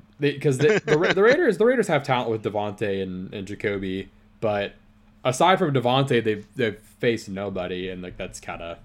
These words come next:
Speaker 1: where I'm at with it is Dotson and McLaurin are really good, so
Speaker 2: Mm-hmm.
Speaker 1: I think there is a chance we see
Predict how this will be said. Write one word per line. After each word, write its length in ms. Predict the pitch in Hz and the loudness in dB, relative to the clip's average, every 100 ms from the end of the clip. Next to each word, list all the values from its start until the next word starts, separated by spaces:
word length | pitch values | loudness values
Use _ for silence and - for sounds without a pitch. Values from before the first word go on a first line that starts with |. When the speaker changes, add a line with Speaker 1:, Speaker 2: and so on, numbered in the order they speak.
| - _ - | -20 _ -6
Speaker 1:
where 280 | 117 120 110 | 0 4 4
I'm 140 | 107 | 2
at 200 | 104 101 | 0 -2
with 180 | 104 95 | -4 -4
it 80 | 101 | -6
is 420 | 98 98 92 - - _ _ - | -4 -6 -8 -12 -20 _ _ -6
Dotson 480 | 143 151 170 156 139 | 2 4 4 4 4
and 120 | 131 | 2
McLaurin 420 | 120 120 110 113 104 | 0 0 2 2 2
are 140 | 104 | 0
really 240 | 104 98 98 | -2 -4 -6
good, 420 | 95 90 110 127 _ _ _ _ | -4 -4 -4 -8 _ _ _ _
so 220 | - - | -6 0
Speaker 2:
Mm-hmm. 440 | 113 101 95 92 - _ - _ _ _ _ | 2 2 0 -2 -6 _ -20 _ _ _ _
Speaker 1:
I 120 | 110 117 | 0 2
think 140 | 127 | 2
there 140 | 117 110 | 0 0
is 100 | 113 | -2
a 40 | |
chance 320 | 110 107 98 | -4 -6 -6
we 100 | 107 | -8
see 480 | 98 113 107 101 95 | -6 -4 -2 -4 -8